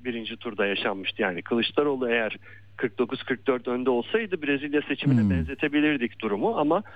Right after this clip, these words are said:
Speaker 1: orada tam tersi oldu. Ee, sonuç olarak bir de ekonomiyle bitireyim.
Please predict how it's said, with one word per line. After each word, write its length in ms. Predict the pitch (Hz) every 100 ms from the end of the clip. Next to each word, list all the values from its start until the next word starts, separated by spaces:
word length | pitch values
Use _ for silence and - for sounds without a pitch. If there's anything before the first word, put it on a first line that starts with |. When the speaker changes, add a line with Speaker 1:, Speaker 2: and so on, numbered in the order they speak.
| - -
Speaker 1:
orada 280 | 123 127 185
tam 240 | 185 156
tersi 440 | 143 117 98 - 92 - - - -
oldu. 420 | 110 101 95 233 - - -
Ee, 500 | 143 143 147 147 147 147
sonuç 300 | 185 196 202
olarak 340 | 180 175 170
bir 80 | 185
de 60 | 180
ekonomiyle 640 | 170 185 175 180 196 147
bitireyim. 420 | 123 - 123 185